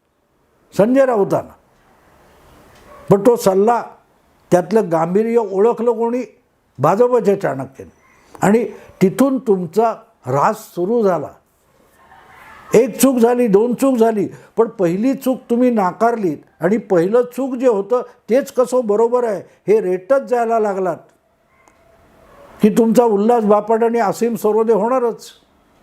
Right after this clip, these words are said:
होणारच. तुमचा विश्वास कोणावर आहे? कुठल्या घटनात्मक संस्थेवर आहे? "माझं ऐकलं नाही तर मी पक्षातून काढून टाकतो."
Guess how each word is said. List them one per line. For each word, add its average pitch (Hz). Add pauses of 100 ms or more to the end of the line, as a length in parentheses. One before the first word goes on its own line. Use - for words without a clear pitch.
(960)
होणारच. 240 (2500)
तुमचा 202
विश्वास 247
कोणावर 247
आहे? 147 (220)
कुठल्या 190
घटनात्मक 214
संस्थेवर 226
आहे? 123 (1120)
"माझं 165
ऐकलं 240
नाही 233
तर -
मी 208
पक्षातून 233
काढून 240
टाकतो." -